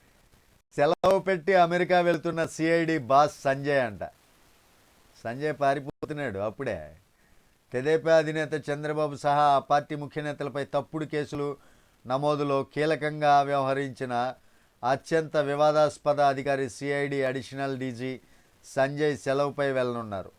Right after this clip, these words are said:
ఈ బుధవారం నుంచి వచ్చే నెల మూడవ తేదీ వరకు ఆయన సెలవు పెట్టారు. వ్యక్తిగత కారణాలతో అమెరికా పర్యటన వె-, వెళ్లేందుకంటూ ఆయన దరఖాస్తు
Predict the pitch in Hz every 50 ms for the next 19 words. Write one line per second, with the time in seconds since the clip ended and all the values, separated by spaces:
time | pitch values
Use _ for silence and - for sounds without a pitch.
0 | _ _ - 135 135 131 117 131 131 147 151 151 151 147 151 151 151 147 127 -
1 | 147 147 143 139 - - 147 143 143 143 143 139 139 135 - - - - - _
2 | _ _ _ _ - 120 135 151 156 156 156 156 143 - 151 151 147 143 147 139
3 | 139 139 135 107 123 104 - - _ _ _ _ _ _ _ _ _ _ _ _
4 | 110 120 131 135 139 135 135 123 120 120 127 123 - _ _ _ _ _ _ -
5 | - - 127 123 131 143 147 143 117 135 127 110 - - 104 92 78 76 - 101
6 | 120 131 123 - 151 143 156 147 151 147 143 147 147 143 143 143 143 143 135 -
7 | 143 139 135 135 135 139 139 127 143 139 135 135 135 131 - 135 131 131 135 127
8 | 120 131 135 131 131 123 127 123 123 123 - - _ _ _ _ _ _ _ _
9 | _ _ _ _ _ _ _ _ _ _ _ _ _ _ _ _ _ _ _ _
10 | _ _ _ - 110 131 139 143 147 151 151 147 143 143 123 139 139 139 123 120
11 | 135 135 131 131 127 127 131 123 123 123 110 101 123 123 127 - 143 139 127 -
12 | - 139 117